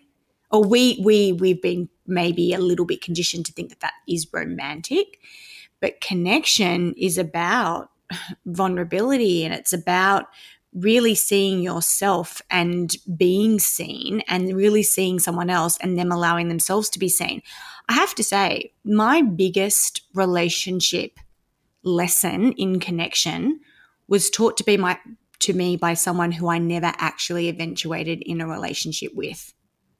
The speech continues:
And I think that as, as much as that is heartbreaking for my ego because I wanted a payoff <laughs> and I wanted to be with them,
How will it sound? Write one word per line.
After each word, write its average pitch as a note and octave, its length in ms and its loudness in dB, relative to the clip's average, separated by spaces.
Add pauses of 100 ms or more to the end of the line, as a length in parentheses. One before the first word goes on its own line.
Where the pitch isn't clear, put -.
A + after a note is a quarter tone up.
(1500)
And G3 100 4
I F#3+ 120 4
think G3 320 0
that - 280 -4 (340)
as, F3+ 280 -2
as F3+ 200 0
much A3 280 2
as F3+ 80 -4
that F3 240 2 (1040)
is F#3+ 180 2
heartbreaking F#3+ 600 0
for F3+ 120 -4
my F3+ 180 0
ego G#3+ 420 2
because F3+ 320 0
I F3 80 2
wanted F3+ 320 0
a E3 40 -4
payoff - 720 -2
<laughs> - 20 -4
and A#3 340 2
I G3+ 80 6
wanted F#3+ 380 2
to G3 120 2
be F3+ 160 2
with F#3+ 360 0
them, - 420 -4